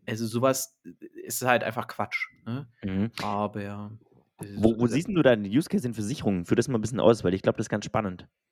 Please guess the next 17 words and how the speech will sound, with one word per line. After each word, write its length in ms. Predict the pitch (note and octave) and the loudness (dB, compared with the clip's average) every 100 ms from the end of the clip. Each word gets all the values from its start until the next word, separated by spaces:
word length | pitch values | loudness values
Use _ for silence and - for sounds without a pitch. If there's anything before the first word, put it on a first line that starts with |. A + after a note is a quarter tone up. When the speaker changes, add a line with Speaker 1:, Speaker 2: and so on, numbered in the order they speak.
| _ - | _ -4
Speaker 1:
Äh, 340 | A#2 A2 G2 | -2 -2 -4
Versicherung 640 | A#2+ A#2+ E3 E3 D3+ D3+ - | -6 -4 -2 -2 -2 -4 -4
ist 220 | A#2+ - | -8 -6
zum 160 | C3+ | -4
Beispiel, 760 | A#2 B2 C3 B2 A#2+ A#2 A#2 A2 | -2 -2 -4 -2 0 0 0 -2
äh, 760 | G#2 G#2+ G#2+ G#2 - - - G#2+ | -2 -2 0 -2 -6 -16 -14 -12
äh, 280 | G#2 G2 - - - _ - - | -10 -12 -14 -20 -20 _ -20 -10
du 120 | A2+ | -2
hast 200 | B2+ - | -2 0
zum 100 | C3+ | -2
Beispiel 220 | B2 A#2+ | -2 -2
den 200 | A#2+ A2+ | -2 0
Bauer 520 | A2 D#3 G#3 A3+ - _ | 2 4 4 0 -6 _
und, 300 | - A#2+ A#2 - | -10 -8 -8 -12
äh, 200 | - A#2 | -12 -12
es, 140 | A2+ | -12
äh, 160 | B2 | -14